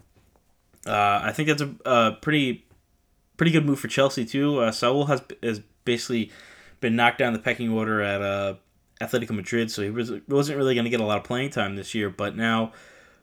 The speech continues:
coming into Chelsea, I think he can really be a very good, um, box-to-box midfielder for them, and could really help out, uh, solidify their defense,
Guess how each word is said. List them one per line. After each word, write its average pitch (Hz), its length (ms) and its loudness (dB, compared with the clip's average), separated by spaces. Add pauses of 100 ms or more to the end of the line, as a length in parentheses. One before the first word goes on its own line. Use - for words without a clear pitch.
(160)
coming 127 200 0
into 110 140 -2
Chelsea, 120 640 0
I 107 100 -2
think 123 200 -8
he 127 120 -4
can 117 160 -4
really 120 200 2
be 113 160 0
a 107 40 -2
very 113 240 0
good, 107 440 -4 (100)
um, 95 460 -8 (260)
box-to-box 110 520 -2
midfielder 107 440 -6
for 98 120 -8
them, 101 200 -8
and 95 140 -10 (580)
could 107 140 -6
really 117 180 2
help 113 240 0
out, 107 300 0 (100)
uh, 98 340 -6 (180)
solidify 117 520 0
their 98 120 -4
defense, 101 640 -8